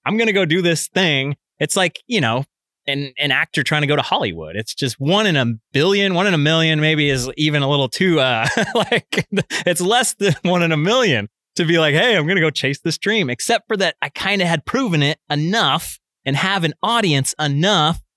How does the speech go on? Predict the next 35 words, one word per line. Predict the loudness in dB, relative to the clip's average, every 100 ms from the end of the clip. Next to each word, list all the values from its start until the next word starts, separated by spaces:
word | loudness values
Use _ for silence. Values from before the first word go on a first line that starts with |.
| _ _
to | -2
be | 2 2
like, | 2 0 -4 -14 -6
"Ah, | -2 0 0 0
let's | -2 0
do | 0
this." | 0 0
So |
I | -2
think | -2 -4 -2
I | -4 -6
c-, | -18 _ -2
I, | 0
I | 0 2
always | 2 2
get | -2
this | -2 -2
number | 0 0
wrong, | 0 -2
but | -4
I | -4
think | -2 -4
I | -6 -4
quit | -2 -2
around | -4 -4
seven | -4 -2 -2 -2
thousand | -2 -2 0 -2
subscribers, | -4 -6 -4 -2 0 -2 -2 -2
somewhere | 0 0 0
between | -2 -2 0
five | 0 0 -2
and | -4
ten | -4
thousand | -2 -2 -4
subscribers, | -8 -8 -2 -2 -2 -4